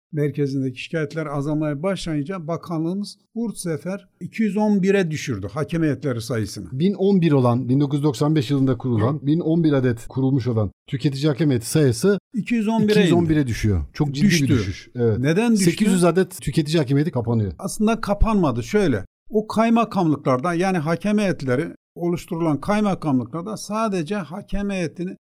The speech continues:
Speaker 1: bir tane şey bulunduruldu. Orada bir elemanımız var. O eleman raportör, görevlendirme raportör diyoruz onu.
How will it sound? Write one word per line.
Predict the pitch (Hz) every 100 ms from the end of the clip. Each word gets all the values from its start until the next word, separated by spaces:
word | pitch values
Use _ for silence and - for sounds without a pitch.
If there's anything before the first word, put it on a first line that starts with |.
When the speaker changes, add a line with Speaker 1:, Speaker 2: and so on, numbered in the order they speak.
| -
Speaker 1:
bir | 175 208 214
tane | - 165 180 208 180
şey | - 196 156
bulunduruldu. | 143 127 107 101 101 - _ _
Orada | - 202 185 196 185
bir | 208
elemanımız | 180 185 180 180 190 147 135
var. | 131 - -
O | 220 214
eleman | 190 180 165 190 196 240 175
raportör, | 180 185 185 185 143
görevlendirme | 165 190 190 185 180 190 196
raportör | 175 165 175 165 190 160
diyoruz | 143 123 110 107
onu. | 120 180